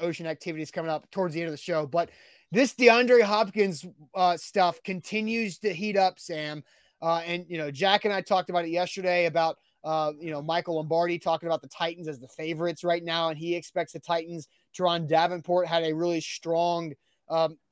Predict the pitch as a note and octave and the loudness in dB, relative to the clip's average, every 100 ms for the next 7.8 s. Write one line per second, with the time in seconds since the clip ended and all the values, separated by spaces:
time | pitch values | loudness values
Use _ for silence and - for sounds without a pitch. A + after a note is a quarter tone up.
0 | _ F#3 D#3+ F#3+ F3+ E3+ - G3 - F3+ | _ -8 -4 -2 -2 -4 -6 -8 -6 -10
1 | D#3+ F3+ F3 D3+ E3+ E3+ D#3+ - F#3 D#3+ | -8 -8 -8 -2 0 0 -4 -8 -8 -8
2 | - F3 E3+ D#3+ E3+ B2+ D3 C3 _ _ | -8 -4 -4 -6 -10 -10 -12 -16 _ _
3 | C#3+ D#3 C#3 - F3+ E3+ D3 C3 F3+ - | -10 -8 -8 -6 -6 -4 -8 -4 -4 0
4 | F#3 E3+ E3+ - - _ - E3 F3+ E3+ | 2 2 -2 -6 -18 _ -2 4 4 4
5 | D#3+ E3 E3+ D#3+ D#3+ D3+ E3+ D#3 D3+ D#3 | 2 6 4 4 -4 -4 -2 0 0 0
6 | F3 F3+ F3+ - F3+ F3 E3+ - _ _ | 0 0 -2 -2 0 0 0 -4 _ _
7 | _ F3 F3 E3 - G#3+ A3+ A3 | _ 2 4 2 2 2 4 2